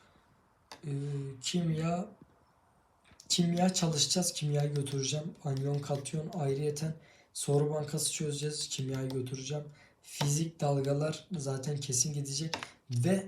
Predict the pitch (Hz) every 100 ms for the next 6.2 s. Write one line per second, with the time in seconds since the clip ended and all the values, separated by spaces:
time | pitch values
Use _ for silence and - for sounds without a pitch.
0 | - - 160 170 165 - 139 139 135 131
1 | 165 143 139 135 135 135 135 131 160 170
2 | - - - - - - 135 135 - 165
3 | 196 - 147 160 170 143 143 143 139 139
4 | 160 170 - - 139 135 127 156 170 165
5 | 156 - - 170 170 139 123 127 135 -
6 | 139